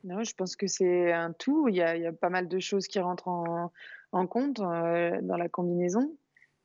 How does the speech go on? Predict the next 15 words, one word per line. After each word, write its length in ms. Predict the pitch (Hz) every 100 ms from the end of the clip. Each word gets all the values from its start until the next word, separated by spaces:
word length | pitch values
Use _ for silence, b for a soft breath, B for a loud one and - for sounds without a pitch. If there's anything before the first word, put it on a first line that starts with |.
| -
Euh, 500 | 170 165 165 180 185
c'est 260 | 175 - 185
des 120 | 180
rencontres, 440 | 170 170 220 233
c'est 160 | - 202
des 140 | 170
partages 480 | 170 175 - 180 202
avec 200 | 190 160
d'autres 220 | 160 170
athlètes, 320 | 175 175 247 240
avec 180 | 180
des 120 | 156 170
coachs, 380 | - 262 -
avec, 320 | 190 165 165 185
euh, 400 | 170 165 160